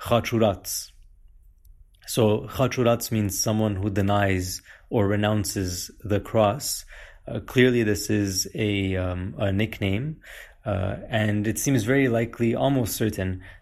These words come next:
that they're talking about this Armenian priest called, uh, Khachadur Arzurumetsi, who was from Erzurum.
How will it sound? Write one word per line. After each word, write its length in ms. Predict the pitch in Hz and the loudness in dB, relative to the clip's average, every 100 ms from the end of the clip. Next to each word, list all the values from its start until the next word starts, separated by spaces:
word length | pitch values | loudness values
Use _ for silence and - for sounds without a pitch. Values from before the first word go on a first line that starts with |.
| - | 2
that 300 | 110 98 - | 2 2 0
they're 160 | 117 | 0
talking 420 | 117 117 117 127 117 | 2 0 0 0 0
about 340 | 101 104 101 | 2 2 0
this 480 | - 101 101 - - - 156 - | -2 -2 0 0 -2 -4 -14 -2
Armenian 400 | 113 110 120 113 | 0 2 0 -2
priest 400 | 110 107 - - | 0 -2 -4 -8
called, 480 | - 104 98 90 - | 0 0 2 -2 -4
uh, 300 | 107 101 95 | -2 0 0
Khachadur 580 | - 107 113 104 110 104 | 0 0 0 2 2 2
Arzurumetsi, 1000 | 117 101 95 98 98 98 95 110 101 - - - - - | 2 0 0 0 0 0 -2 -2 -2 -4 -16 -20 -20 -4
who 80 | 107 | 0
was 220 | 101 - | 0 0
from 260 | 104 98 107 | 0 0 2
Erzurum. 680 | 104 101 92 90 104 160 | 0 0 0 0 -2 -4